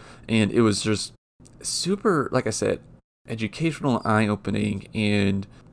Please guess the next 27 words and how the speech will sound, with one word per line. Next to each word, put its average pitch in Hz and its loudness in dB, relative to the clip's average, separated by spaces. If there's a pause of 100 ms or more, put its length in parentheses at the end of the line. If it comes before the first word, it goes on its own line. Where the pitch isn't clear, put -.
(140)
made 117 4
me 113 4
change 127 -2
the 104 0
way 104 4
I 104 -4
have 98 -4
perceived 175 0
certain 151 2
horror 107 0
movies. 87 -2 (600)
Um, 98 2 (540)
it, 117 2
it - -2
kinda 143 0 (500)
made 127 2
me 120 0
feel 123 4
bad 107 2
about 107 0
Final 107 -2
Destination 104 -4
a 104 -2
little 104 0
bit, 107 0 (140)
'cause, 107 -4
um, 95 -6